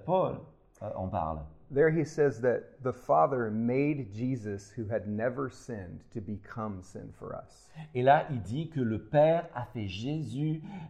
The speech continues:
Speaker 1: euh, qui n'a jamais péché, de devenir péché pour nous.
Speaker 2: That we could become the righteousness of God in Christ.
Speaker 1: Pour que nous devenions la justice de Dieu en Christ.
Speaker 2: This is something that theologians call the Great Exchange.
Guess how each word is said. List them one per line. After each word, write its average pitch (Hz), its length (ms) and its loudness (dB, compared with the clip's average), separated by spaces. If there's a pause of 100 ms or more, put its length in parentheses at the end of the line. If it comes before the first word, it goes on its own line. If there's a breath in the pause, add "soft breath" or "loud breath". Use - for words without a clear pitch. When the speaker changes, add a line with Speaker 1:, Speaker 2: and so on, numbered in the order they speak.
(140)
Speaker 1:
euh, 107 380 4
qui 151 260 -2
n'a 117 180 2
jamais 160 460 0
péché, 135 480 -4 (140 loud breath)
de 143 80 2
devenir 170 480 -2
péché 143 480 -4
pour 135 340 -8
nous. 110 220 -4 (320 soft breath)
Speaker 2:
That 123 260 4
we 175 220 0
could 131 200 -6
become 101 540 -6 (100)
the 107 120 -2
righteousness 110 800 -2
of 95 240 -8
God 98 400 -4 (120)
in 110 200 -8
Christ. - 580 -20
Speaker 1:
Pour 131 140 -6
que 139 100 0
nous 143 400 2
devenions 131 800 0 (120)
la 104 180 -2
justice 127 600 -8
de 113 140 -6
Dieu 131 540 -2 (260)
en 139 200 -6
Christ. - 540 -12 (240)
Speaker 2:
This 160 200 -2
is 180 80 2
something 151 320 2
that 123 180 0
theologians 123 480 2
call 110 220 2
the 98 100 -4
Great 113 220 2
Exchange. 92 720 -8